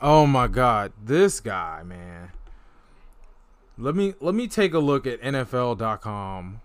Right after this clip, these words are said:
real quick and just show you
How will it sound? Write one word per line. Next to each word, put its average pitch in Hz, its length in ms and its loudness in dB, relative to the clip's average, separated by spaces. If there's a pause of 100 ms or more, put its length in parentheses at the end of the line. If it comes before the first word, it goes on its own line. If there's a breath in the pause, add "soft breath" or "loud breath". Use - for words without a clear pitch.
(120)
real 95 480 -10
quick 92 380 -14 (500 soft breath)
and 110 160 -6
just 117 200 -4
show 180 480 4
you 87 580 -12